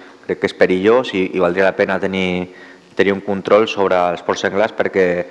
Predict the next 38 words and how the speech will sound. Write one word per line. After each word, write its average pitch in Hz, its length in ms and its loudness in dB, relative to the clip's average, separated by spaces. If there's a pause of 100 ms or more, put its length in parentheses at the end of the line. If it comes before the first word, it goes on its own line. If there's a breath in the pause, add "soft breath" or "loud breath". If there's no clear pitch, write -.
(380 loud breath)
perquè 92 180 2
hi 95 60 6
ha 98 40 2
molta 98 200 0
gent 98 160 2
que 92 100 0
va 95 100 0
caminant 98 440 -2
i 87 80 -6
fent 98 120 0
esport 95 320 -2
pel 92 160 0
vial 101 320 2
i, 87 380 -4
i 85 60 -8
s'han 92 200 -2
creuat 92 300 2
diverses 87 220 0
vegades. 85 420 -4
De 92 100 -4
fet, - 160 -2
a, 90 60 -4 (120)
a 92 40 -6
mi 107 160 -2
mateix 107 300 0
se 107 80 -4
m'ha, 90 180 -4
se - 160 -2
m'ha 98 100 0
creuat 95 320 2
un 78 80 -10 (240)
i, 90 240 -4
i 87 40 -4
ben 95 160 0
gran. 82 240 -8 (520 loud breath)
O 82 80 -8
sigui 90 160 0
que 90 100 2